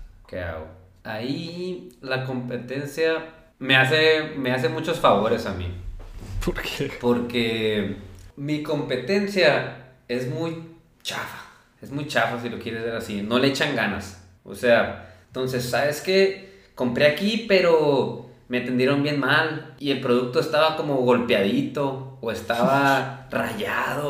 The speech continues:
Speaker 1: O, o abrí la pastilla y era de otro color. O sea, me la ponen muy fácil. Entonces le digo, "Bueno, ¿por qué está más caro aquí conmigo que allá?"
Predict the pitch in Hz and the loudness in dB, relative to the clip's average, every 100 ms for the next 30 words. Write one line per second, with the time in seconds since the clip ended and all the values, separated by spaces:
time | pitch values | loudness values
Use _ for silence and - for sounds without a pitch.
0 | 139 127 156 147 - 139 123 135 147 - | -2 2 2 2 4 6 6 6 6 6
1 | - - 196 196 185 139 143 156 131 127 | 4 2 2 4 4 4 2 2 2 2
2 | 165 139 104 95 110 127 151 160 160 - | 0 2 2 2 2 2 4 2 0 -10
3 | - - - 131 135 139 139 123 151 165 | -18 -12 -4 4 4 6 6 4 4 2
4 | 170 170 127 123 123 104 101 123 123 123 | 0 0 0 0 -2 -4 -4 -4 -4 -6
5 | 127 117 - 165 180 - - - _ - | -6 -8 -6 -6 -6 -10 -16 -20 _ -8
6 | 123 135 131 156 156 151 156 156 151 - | -6 -6 -2 -2 -2 -2 2 2 2 -2
7 | - 127 131 139 143 147 - 104 92 147 | -6 -6 -4 -4 -2 -4 -2 -2 0 -2
8 | 196 - | -4 -8